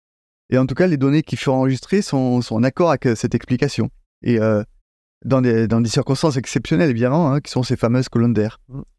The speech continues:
Speaker 1: Et le professeur ajoute que, ben, le résultat final n'est pas sans intérêt pour les militaires.
Speaker 2: Sûr.
Speaker 1: Et, euh, même pour les, et même et surtout pour les concepteurs des, des radars Doppler,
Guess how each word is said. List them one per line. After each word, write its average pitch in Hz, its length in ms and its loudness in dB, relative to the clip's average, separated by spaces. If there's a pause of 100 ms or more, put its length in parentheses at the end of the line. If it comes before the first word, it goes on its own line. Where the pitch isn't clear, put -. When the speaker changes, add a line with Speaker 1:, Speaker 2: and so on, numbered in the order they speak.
(640)
Speaker 1:
Et 135 60 2
le 147 60 2
professeur 147 460 0
ajoute 156 260 0
que, 165 120 2
ben, 127 220 2 (640)
le 135 200 2
résultat 143 400 0
final 165 260 2
n'est 147 80 0
pas 147 140 0
sans 131 260 0
intérêt 131 280 2
pour 127 120 -2
les 113 60 2
militaires. 143 420 0 (540)
Speaker 2:
Sûr. - 160 -16
Speaker 1:
Et, 120 160 2
euh, 113 360 2
même 135 200 2
pour 135 100 2
les, 120 560 2
et - 80 -4
même 131 180 2
et 123 60 2
surtout 190 320 -2
pour 127 140 0
les 117 40 0
concepteurs 143 520 0
des, 117 240 2
des 110 120 2
radars 110 280 2
Doppler, 160 320 0